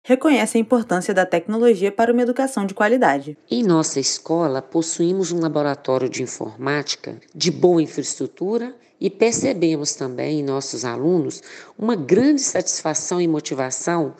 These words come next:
Speaker 2: ao desenvolver as atividades de aprendizagem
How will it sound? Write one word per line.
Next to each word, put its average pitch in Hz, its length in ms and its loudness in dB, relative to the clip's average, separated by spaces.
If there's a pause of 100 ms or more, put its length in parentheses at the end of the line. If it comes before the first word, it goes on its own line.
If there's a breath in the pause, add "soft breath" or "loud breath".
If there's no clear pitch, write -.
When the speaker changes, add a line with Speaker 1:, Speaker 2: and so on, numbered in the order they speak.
(320 soft breath)
Speaker 2:
ao 170 140 2
desenvolver 196 800 2
as 185 160 -2
atividades 143 680 -4
de 135 100 -4
aprendizagem 127 920 -4